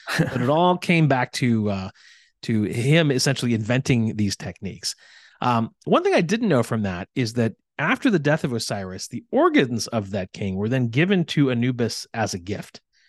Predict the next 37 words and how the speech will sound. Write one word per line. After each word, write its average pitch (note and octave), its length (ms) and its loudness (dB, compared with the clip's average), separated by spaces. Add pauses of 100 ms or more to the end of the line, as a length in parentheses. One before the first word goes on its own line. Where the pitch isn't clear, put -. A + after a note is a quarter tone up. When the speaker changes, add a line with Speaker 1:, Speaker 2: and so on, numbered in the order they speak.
(760)
Speaker 2:
which D#3 120 0
seemed C4 180 2
like A#3 160 2
a D3 40 4
strange C#3 540 2
Speaker 1:
<laughs> - 180 2
Speaker 2:
choice. - 320 2
Like, - 120 -2
"Well, G3+ 80 2
you G#3 120 2
know, A3 60 4
your F#3 140 2
father's F#3+ 400 0
been D#3 220 -4
violently C3+ 400 -6
killed, C#3+ 340 -6
but, C3+ 120 -6 (100)
yeah, C#4 400 -6
sorry A#3+ 320 4
about A#2+ 260 2
that, G#2+ 140 -6
but D#3 240 -4
please B2+ 280 0
accept F#3+ 380 0
his D#3 160 2
entrails C#3+ 560 0
with, A#2+ 280 -6
with C3 140 -2
our G#2+ 100 -4
compliments." G2+ 600 -6
Speaker 1:
<laughs> - 60 -16 (520)
Speaker 2:
Um, A#2 320 0
but G#3+ 200 2
presumably, A3+ 640 4
presumably G3 380 2
that E3+ 180 2
ma-, D3 80 -4